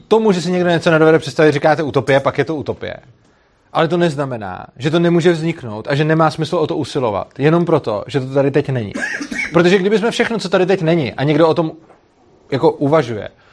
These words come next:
označovali za utopii, o kterou se nemá cenu snažit, tak se lidstvo neposunulo nikdy nikam. Protože lidi, kteří se snažili lítat, tady byli strašně dlouho a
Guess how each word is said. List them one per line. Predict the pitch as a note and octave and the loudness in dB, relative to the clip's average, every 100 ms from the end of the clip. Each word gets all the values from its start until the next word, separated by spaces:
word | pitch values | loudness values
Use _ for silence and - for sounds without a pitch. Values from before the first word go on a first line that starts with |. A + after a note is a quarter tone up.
| _ - | _ -4
označovali | D3+ E3+ E3+ E3+ F3 | 0 0 2 4 4
za | - | 4
utopii, | D#3+ F#3+ D#3+ C#3 | 2 2 4 2
o | |
kterou | C3+ D#3 | 2 0
se | D3+ | 0
nemá | D#3 D#3 | 2 2
cenu | C#3+ D#3+ | 0 -2
snažit, | D3 D3 | -2 0
tak | D3 | 0
se | D#3+ | 2
lidstvo | C#3+ C#3 D3+ | 2 2 0
neposunulo | C#3+ D3 D3 C#3+ | 0 0 2 2
nikdy | C#3+ C3+ C3 | 2 2 0
nikam. | C3 A2 - - - - - - | -2 -4 -8 -12 -16 -20 -20 -4
Protože | E3 F3 F#3+ F#3 | 0 2 4 4
lidi, | D#3 F3+ F#3+ | 4 4 2
kteří | - F3+ | 4 2
se | F3+ | 2
snažili | E3+ E3 D3+ E3+ | 0 0 2 2
lítat, | C#3+ C3+ D3 - | 2 2 0 2
tady | D#3+ D#3 | 2 4
byli | D#3+ D#3 | 4 4
strašně | D3 C#3 D#3+ | 0 0 0
dlouho | C#3 B2+ C#3+ E3 _ _ | 0 0 -2 -4 _ _
a | - D3+ D3+ | 0 2 2